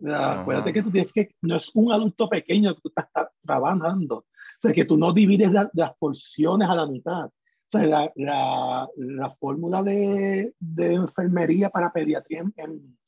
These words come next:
Speaker 1: para los medicamentos es completamente difi-, diferente, depende del range de edad del paciente pediátrico, es la fórmula que tú usas para calcular los medicamentos.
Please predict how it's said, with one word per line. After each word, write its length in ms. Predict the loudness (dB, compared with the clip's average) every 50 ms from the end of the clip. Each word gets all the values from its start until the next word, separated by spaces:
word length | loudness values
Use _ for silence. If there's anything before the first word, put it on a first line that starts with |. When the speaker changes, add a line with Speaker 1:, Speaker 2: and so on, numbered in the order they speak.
| -20 _ _ _ -20 -20 _ _
Speaker 1:
para 160 | 0 2 2
los 100 | 2 2
medicamentos 580 | 2 2 2 4 2 2 0 0 -2 -2 -4 -4
es 60 | -2
completamente 640 | -2 -2 -2 -2 -2 -4 -4 -4 -4 -4 -2 0 2
difi-, 360 | 0 0 0 -2 -2 -2 -2 0
diferente, 580 | 2 0 2 0 0 -4 -2 -4 -2 0 0
depende 420 | 0 2 2 0 -2 -2 -2 -2 -2
del 380 | 0 0 -2 -4 -4 -8 -8 -6
range 240 | -6 -8 -8 -8 -10 -8
de 100 | -8 -6
edad 260 | -4 -6 -6 -6 _ _ _ _ _ _ _ _ _ _
del 280 | -2 0 0 0 0 -2
paciente 580 | -6 -10 -10 -8 -4 -2 0 0 0 -2 -6 -10
pediátrico, 640 | -8 -6 -6 -6 -6 -6 -6 -8 -8 -10 -10 -10
es 160 | -10 -10 -8
la 120 | -8 -10 -10
fórmula 460 | -8 -6 -2 0 0 0 0 -2 -4
que 140 | -6 -10 -10
tú 180 | -8 -6 -6
usas 300 | -6 -4 -6 -8 -10 -6
para 360 | -4 -2 -2 0 -2 -2 -4
calcular 400 | -4 -6 -8 -8 -8 -6 -6 -6 -4
los 120 | -4 -8 -6
medicamentos. 540 | -6 -8 -8 -8 -8 -10 -10 -12 -16 -18